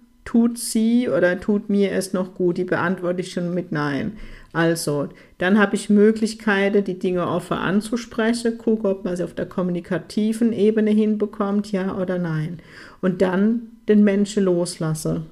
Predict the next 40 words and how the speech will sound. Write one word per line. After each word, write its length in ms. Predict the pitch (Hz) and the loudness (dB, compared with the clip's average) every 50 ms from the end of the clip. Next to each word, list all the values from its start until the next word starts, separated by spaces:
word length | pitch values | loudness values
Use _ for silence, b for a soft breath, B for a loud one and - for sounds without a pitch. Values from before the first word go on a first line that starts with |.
| - | -2
Ja, 220 | - 196 196 208 202 | 0 2 2 2 2
also 200 | - 185 180 185 | 0 -2 -2 -2
dieses 500 | - - 185 190 190 185 - - - - | -2 -2 -2 -2 -2 -4 -6 -8 -6 -2
Annehmen, 560 | 147 180 190 190 196 196 196 196 190 190 175 | 0 2 4 6 6 8 8 6 6 6 4
was 240 | 175 185 185 - - | 2 0 -2 -2 -2
ist, 300 | 185 220 262 254 - - | 0 0 0 0 0 -4
okay, 380 | 180 180 - - 214 220 214 | -4 -4 2 4 4 6 6
es 160 | 214 196 - - | 4 0 -2 -6
passt 420 | - - 202 214 226 226 - - | -4 -2 0 0 0 -2 -2 -2
immer, 260 | 233 226 220 220 214 | 0 0 0 0 0
wir 140 | 208 196 190 | -2 -2 -2
haben 120 | 180 175 | -4 -4
auch 120 | - - 180 | -6 -6 -6
nicht 160 | 185 185 185 | -6 -6 -4
mehr 400 | 180 175 170 - - - - - - - | -4 -4 -6 -6 -8 -10 -12 -14 -10 -8
in 140 | 175 185 | -8 -8
Gespräche 520 | 180 - - - - 226 240 247 - 254 240 | -8 -10 -8 0 2 2 2 2 0 -4 -6
zusammengefunden, 960 | - 233 226 - 220 214 208 208 208 208 - - - 202 202 202 196 196 196 | -6 -6 -4 -4 -2 0 0 0 0 -2 -2 -4 -2 0 0 2 2 2 2
jetzt 220 | 196 190 196 - | 2 0 -2 -4
ist 180 | - 175 165 - | -6 -4 -4 -4
es 160 | 170 160 - | -6 -6 -6
so. 300 | - 156 147 143 - B B B B B B B B B B - | -6 -4 -4 -4 -6 B B B B B B B B B B 2
Natürlich 960 | 196 196 202 - - - 240 240 240 247 247 247 247 254 262 277 269 - - - - - _ | 2 2 2 0 2 6 8 10 10 10 8 8 6 4 4 2 2 -2 -8 -18 -20 -16 _
bewirkt 600 | - 196 208 196 190 185 196 208 220 220 214 214 | -10 -2 0 0 0 2 4 4 4 4 4 0
es, 120 | 220 220 | -2 0
dass 200 | - 190 196 190 | 0 0 0 0
man 140 | - 190 190 | 0 0 0
ein 20 | 196 | -2
Stück 320 | - - 202 196 196 - | -2 -2 -2 -2 0 0
weit 240 | 175 170 175 175 - | 0 0 0 -2 -4
traurig 500 | - 196 208 208 208 208 202 180 185 - | -2 0 2 4 4 4 4 2 0 -2
ist. 220 | 170 160 - - | -4 -4 -4 -2
Man 80 | 180 175 | -2 -2
hat 100 | 175 185 | 0 0
ja 80 | 180 | 0
mit 140 | 180 180 180 | 0 0 -2
dem 180 | 180 180 175 180 | 0 0 0 0
Menschen 440 | 180 180 180 190 202 202 - 202 - | 0 0 2 0 0 0 0 -2 -2
eine 380 | - 170 170 175 170 - - | -2 -2 -2 -2 -2 -2 -4
Vergangenheit. 920 | 160 - 190 185 185 190 190 202 202 196 190 170 165 175 175 - - - | -4 -4 -6 -4 -2 -2 -2 0 0 0 0 -2 -4 -4 -6 -8 -10 -10